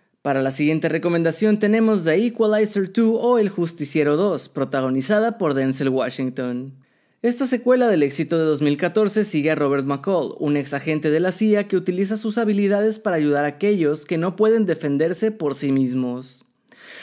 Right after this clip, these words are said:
Cuando un amigo cercano suyo es asesinado, McCall se embarca en una cruzada personal para encontrar a los responsables y hacer justicia. Aquí Pascal interpreta al excompañero de McCall en la policía,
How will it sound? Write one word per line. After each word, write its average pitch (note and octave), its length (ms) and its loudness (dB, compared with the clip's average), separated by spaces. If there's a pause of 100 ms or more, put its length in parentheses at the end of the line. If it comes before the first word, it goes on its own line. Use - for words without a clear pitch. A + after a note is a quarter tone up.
(180)
Cuando D3+ 200 2
un D3+ 80 4
amigo D3 240 4
cercano C#3 460 -2
suyo E3+ 380 2
es F3+ 220 -2
asesinado, F#3+ 680 2
McCall F3 520 -2
se E3+ 140 -6
embarca D3+ 400 0
en D#3+ 80 -2
una D#3+ 200 -2
cruzada D3+ 440 -2
personal D#3 520 -2
para F3+ 180 0
encontrar C#3+ 500 -2
a G#3 140 0
los G#3 160 2
responsables F3 800 0
y - 40 -2
hacer C#3 280 -4
justicia. C3 920 -6 (640)
Aquí D#3 220 -4
Pascal E3+ 440 0
interpreta G3 420 0
al F#3+ 80 2
excompañero F3+ 640 0
de F#3 100 2
McCall F3+ 360 0
en F#3+ 100 2
la F#3+ 120 -2
policía, F3+ 600 0